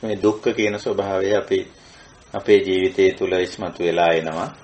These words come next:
විවිධ මට්ටම් වලින්, විවිධ ප්‍රමාණ වලින්, සරල වශයෙන්,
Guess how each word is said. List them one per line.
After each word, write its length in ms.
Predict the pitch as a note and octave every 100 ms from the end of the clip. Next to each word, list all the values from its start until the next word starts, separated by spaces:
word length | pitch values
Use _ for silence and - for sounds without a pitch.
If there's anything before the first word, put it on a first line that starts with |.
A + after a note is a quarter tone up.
| - - - - - -
විවිධ 320 | G2+ F#2+ F#2
මට්ටම් 440 | F#2 F2+ - F2 F2
වලින්, 280 | E2+ F2+
විවිධ 300 | G#2 F#2 F2+
ප්‍රමාණ 400 | - F2+ F2 F2 E2+
වලින්, 300 | E2 E2+ A#2
සරල 360 | - F#2+ F2 F2+
වශයෙන්, 480 | F2 - D#2+ E2